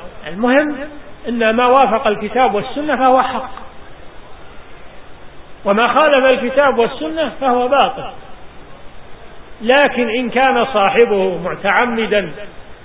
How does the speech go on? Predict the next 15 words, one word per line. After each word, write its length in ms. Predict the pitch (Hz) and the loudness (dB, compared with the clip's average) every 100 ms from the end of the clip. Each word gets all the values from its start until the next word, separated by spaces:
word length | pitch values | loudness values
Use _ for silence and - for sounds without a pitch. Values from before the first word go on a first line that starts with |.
| - - - - | -20 -16 -16 -6
للضلال 920 | 208 214 185 202 220 240 226 190 233 208 - - - - - - - - - - - - 233 | 0 2 4 4 6 6 4 2 -2 -8 -12 -16 -18 -16 -18 -18 -18 -16 -16 -16 -16 -8 0
فإنه 560 | 320 349 302 262 285 | 2 2 4 4 4
م-، 220 | 285 262 - - - | 4 2 2 -10 -2
والعياذ 600 | 226 196 247 262 220 196 | 0 2 4 4 4 2
بالله 300 | 190 285 277 | 0 2 4
ضال 380 | 330 294 220 | 4 4 4
ومعذب. 380 | 226 277 254 220 156 240 - - 330 | 2 4 2 2 -2 -10 -14 -4 -4
أما 240 | 339 277 | 2 2
إذا 240 | 262 233 | 4 2
كان 380 | 220 247 262 226 | 2 2 2 2
مجتهدا 720 | 208 196 - 262 233 202 180 - 202 - - - 202 | -2 -4 -2 2 2 0 -2 -8 -14 -16 -16 -12 -2
يريد 320 | 214 269 233 | 2 2 4
الحق 380 | 226 - 240 240 | 2 4 0 2
ولكنه 720 | 202 202 196 240 226 202 185 | 2 2 2 0 2 2 2
أخطأ، 440 | 170 - 233 262 | -4 -4 -4 -2